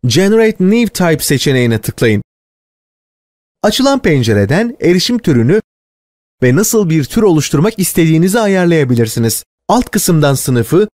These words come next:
yeni bir dosya olarak veya mevcut dosya içine oluşturabilirsiniz.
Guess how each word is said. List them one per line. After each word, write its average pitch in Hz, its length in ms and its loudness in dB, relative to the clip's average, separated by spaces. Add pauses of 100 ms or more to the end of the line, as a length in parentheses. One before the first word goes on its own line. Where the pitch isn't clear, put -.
yeni 170 260 0
bir 208 160 0
dosya 196 320 0
olarak 123 500 0
veya 135 280 2
mevcut 107 440 -2
dosya 175 320 0
içine 202 260 0
oluşturabilirsiniz. 127 960 -2